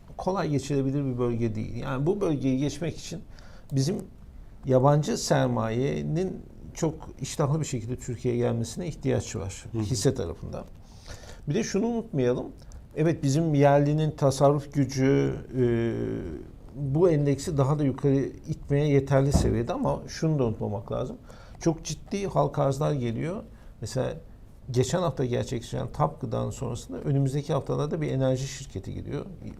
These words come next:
Speaker 2: Hı hı.
Speaker 1: Yüklü montanla. Yani bunlar çoğun, mesela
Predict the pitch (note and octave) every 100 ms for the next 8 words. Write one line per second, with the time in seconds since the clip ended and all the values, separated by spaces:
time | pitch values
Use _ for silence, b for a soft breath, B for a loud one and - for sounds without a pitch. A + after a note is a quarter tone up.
0 | D2 C3+ A#2 C#3 C3 C#3 - F#3+ C3+ B2+
1 | C#3+ A#2+ A2 B2 C3 C#3+ D3+ A#2 - D3
2 | C#3+ B2 C#3 C#3+ C#3